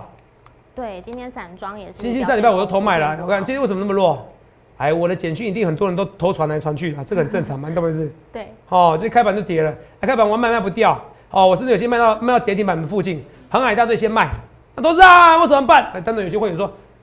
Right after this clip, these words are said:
Speaker 2: 董事长啊，我们这样子会员就不尊贵了，不能这样讲，我也没预期今天跌那么凶啊，可是他今天越跌越凶，我当然是要卖。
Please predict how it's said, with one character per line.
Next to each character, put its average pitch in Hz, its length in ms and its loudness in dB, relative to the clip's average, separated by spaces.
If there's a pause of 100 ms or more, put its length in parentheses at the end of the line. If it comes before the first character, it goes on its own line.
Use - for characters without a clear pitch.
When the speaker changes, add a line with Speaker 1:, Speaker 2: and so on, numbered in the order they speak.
(140)
Speaker 2:
董 190 80 -8
事 190 80 2
长 160 220 0
啊， 208 160 -4 (220)
我 156 120 -2
们 156 200 -4
这 233 40 -2
样 226 120 4
子 160 200 -6 (760)
会 220 160 4
员 185 80 -2
就 214 40 -2
不 214 140 -2
尊 196 220 -4
贵 180 160 0
了， 139 40 -2
不 - 140 -10
能 190 160 -4
这 226 80 -4
样 180 160 0
讲， 131 180 -14 (440)
我 240 160 2
也 214 40 2
没 196 120 -4
预 247 80 -6
期 170 160 -10
今 196 120 -8
天 202 120 -2
跌 170 140 -6
那 175 40 -4
么 180 80 -4
凶 165 240 -2
啊， 170 100 -6
可 208 60 -4
是 202 80 -2
他 254 80 2
今 254 140 -4
天 247 100 -6
越 254 160 -2
跌 196 140 -2
越 208 80 2
凶， 185 200 0 (300)
我 165 80 0
当 233 260 2
然 208 80 2
是 185 120 -4
要 190 100 4
卖。 180 180 -2